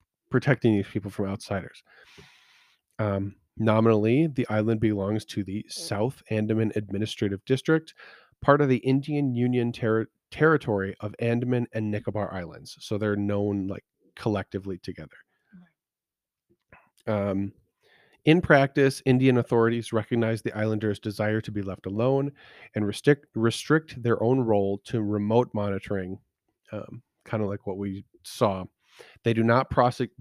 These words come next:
Speaker 1: basically, they also do not prosecute them for killing people on the island.
Speaker 2: Mm.
Speaker 1: So, like, any of the tribes people on the island,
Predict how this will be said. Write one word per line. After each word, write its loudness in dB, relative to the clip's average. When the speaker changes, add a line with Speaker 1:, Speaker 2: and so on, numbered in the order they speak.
Speaker 1:
basically, 4
they 2
also 0
do -2
not -2
prosecute -2
them -4
for -6
killing -2
people -2
on 0
the -4
island. -2
Speaker 2:
Mm. -16
Speaker 1:
So, 0
like, -10
any 2
of -4
the -2
tribes -8
people -6
on -2
the -2
island, -4